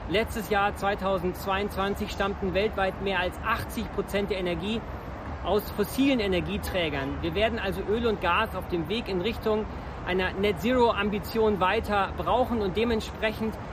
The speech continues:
ist, sind Technologien wie Carbon Capture und Storage sehr, sehr wichtig und werden hier viel debattiert. Dann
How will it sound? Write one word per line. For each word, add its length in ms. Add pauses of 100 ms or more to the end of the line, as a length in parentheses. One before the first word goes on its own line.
(160)
ist, 160 (140)
sind 180
Technologien 640
wie 80
Carbon 440
Capture 460 (260)
und 140
Storage 500 (400)
sehr, 240
sehr 320
wichtig 320
und 140
werden 280
hier 240 (400)
viel 320 (120)
debattiert. 560 (560)
Dann 340